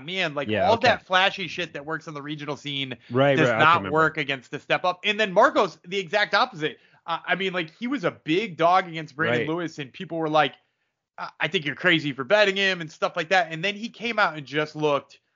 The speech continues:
Speaker 1: you know, exceptional. Like, it, he was almost like a stab in the dark 'cause I was fading Brandon Lewis.
Speaker 2: Yeah.
Speaker 1: And he, he wound up being, like, you know, better than I could even imagine.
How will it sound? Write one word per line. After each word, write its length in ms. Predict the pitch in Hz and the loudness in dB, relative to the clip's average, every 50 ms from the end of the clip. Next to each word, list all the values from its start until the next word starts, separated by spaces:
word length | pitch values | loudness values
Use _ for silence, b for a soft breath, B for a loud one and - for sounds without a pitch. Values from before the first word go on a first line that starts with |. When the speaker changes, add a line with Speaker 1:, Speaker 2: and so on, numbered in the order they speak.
| _ _ _ _ _ _ _ | _ _ _ _ _ _ _
Speaker 1:
you 100 | 165 151 | -4 -4
know, 80 | 139 127 | -4 -4
exceptional. 720 | 120 - - - 170 147 131 - - 147 120 101 98 117 | -6 -10 -2 2 2 2 2 0 -6 -10 -10 -12 -10 -10
Like, 160 | 127 127 123 | -10 -8 -8
it, 120 | 160 165 180 | -8 -10 -10
he 160 | 160 175 254 | -8 -6 -4
was 160 | 269 262 208 | -4 0 0
almost 260 | 247 247 233 226 175 214 | 0 0 0 0 -2 -2
like 100 | 208 160 | -4 -4
a 60 | 156 | -6
stab 380 | - - - 160 151 151 156 | -8 -4 0 2 2 2 2
in 80 | 156 151 | 0 -4
the 80 | 143 127 | -6 -2
dark 280 | 135 135 143 143 - | 0 0 0 0 -2
'cause 140 | - 143 127 | -8 -6 -6
I 60 | 131 | -6
was 160 | 120 107 - | -6 -6 -12
fading 400 | - _ 127 127 131 135 135 131 | -14 _ -8 -6 -6 -6 -8 -4
Brandon 320 | 123 139 139 135 135 123 120 | -2 -2 0 0 0 0 0
Lewis. 400 | 123 127 147 156 165 156 - - b b b b b b b _ | -2 0 2 2 0 0 -4 -12 b b b b b b b _
Speaker 2:
Yeah. 320 | 160 170 175 170 165 160 | 4 4 6 8 8 6
Speaker 1:
And 100 | 160 147 - _ _ _ _ _ _ | 4 2 -4 _ _ _ _ _ _
he, 460 | _ 147 160 - - - - 175 165 160 - | _ -20 -20 -18 -16 -8 -8 -6 -8 -6 -4
he 120 | 147 190 | -2 -2
wound 320 | 196 170 196 185 180 175 175 | 2 4 6 6 6 6 4
up 120 | 170 139 | 2 4
being, 360 | 147 160 160 160 156 147 147 | 2 4 4 4 4 2 2
like, 320 | 143 143 135 131 120 - _ _ _ _ _ | 2 2 2 2 2 -6 _ _ _ _ _
you 100 | 156 131 | -14 -14
know, 100 | 110 101 _ _ | -14 -16 _ _
better 260 | - 165 160 160 160 147 | 2 4 4 4 4 2
than 140 | 139 135 | 0 0
I 120 | 135 131 123 | -2 -4 -4
could 140 | - 139 131 | -6 -8 -8
even 200 | 127 120 120 113 | -8 -8 -10 -10
imagine. 460 | 107 113 117 113 110 101 98 95 | -8 -6 -6 -6 -6 -8 -12 -20